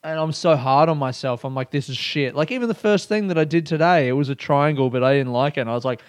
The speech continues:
"This is fucking shit and I hate it." <laughs> And my friend was like, "Oh my God, man, can, like, relax." <laughs>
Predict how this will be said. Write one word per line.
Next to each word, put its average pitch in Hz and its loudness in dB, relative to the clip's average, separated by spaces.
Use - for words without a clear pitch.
"This 139 0
is 135 -6
fucking 139 2
shit 139 0
and 139 -4
I 131 2
hate 135 4
it." 147 4
<laughs> 233 2
And - -14
my - -8
friend 240 -4
was 302 -10
like, - -4
"Oh 320 4
my 320 10
God, 277 8
man, 190 4
can, 247 -8
like, 226 6
relax." 240 4
<laughs> 269 -4